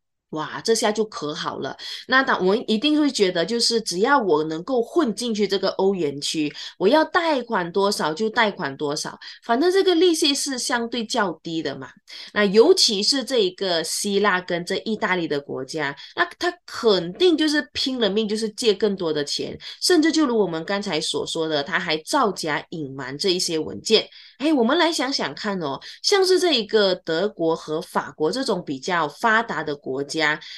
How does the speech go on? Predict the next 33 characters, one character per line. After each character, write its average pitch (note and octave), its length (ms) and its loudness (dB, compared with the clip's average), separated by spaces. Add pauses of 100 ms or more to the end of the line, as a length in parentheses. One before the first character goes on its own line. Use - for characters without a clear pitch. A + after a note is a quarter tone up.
(100)
那 F3+ 180 0
当 A3+ 160 4
然 A#3 140 4
他 A#3+ 160 -2
们 G3 220 -2
跟 G3+ 180 2
这 A3 160 6
一 F#3+ 60 0
个， F#3+ 260 0
呃， D3 220 -2
这 G3+ 200 0
些 E3+ 300 -2
希-， G3 480 -4
希 G#3 280 0
腊 G#3 200 4
或 F#3+ 100 -4
者 E3+ 140 0
西 F#3 220 -4
班 F3+ 240 -4
牙 D3 160 0
就 A3 140 -4
比 D#3 140 -12
较 F3 220 -4
相 F3+ 260 -4
对 F#3+ 140 -4
不 G3+ 180 -6
发 F3 280 -2
达 D3+ 160 -4
的 D3 100 -4
这 F3 140 -6
些 D#3 180 -2
国 D3 240 -4
家 D3 320 -2